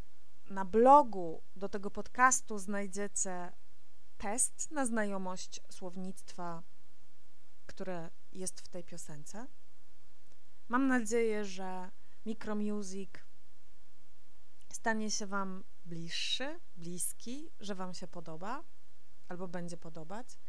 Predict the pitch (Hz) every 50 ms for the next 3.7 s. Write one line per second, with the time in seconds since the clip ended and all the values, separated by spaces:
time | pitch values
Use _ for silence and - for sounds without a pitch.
0 | - - - - - - - - 214 202 - 220 - 247 - - - 262 277 277
1 | 269 277 269 262 - - - - 190 185 185 - - 208 220 - 240 - - 240
2 | 226 226 226 220 - - - 214 208 196 - 190 180 185 196 196 190 185 185 -
3 | - 185 - 185 180 180 175 170 208 233 240 - - -